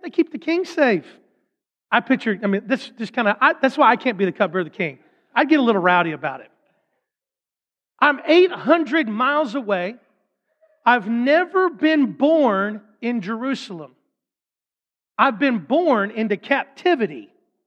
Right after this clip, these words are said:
I have never known the temple. I've only heard stories about it,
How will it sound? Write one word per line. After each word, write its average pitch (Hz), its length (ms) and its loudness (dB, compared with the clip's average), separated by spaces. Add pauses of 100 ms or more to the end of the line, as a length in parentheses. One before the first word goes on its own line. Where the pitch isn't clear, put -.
(1000)
I 262 160 6
have 254 180 4
never 339 420 2
known 240 720 0
the 208 100 -2
temple. 233 560 -2 (1040)
I've 226 220 4
only 339 300 2
heard 247 300 0
stories 240 680 0
about 151 360 -4
it, 190 140 -8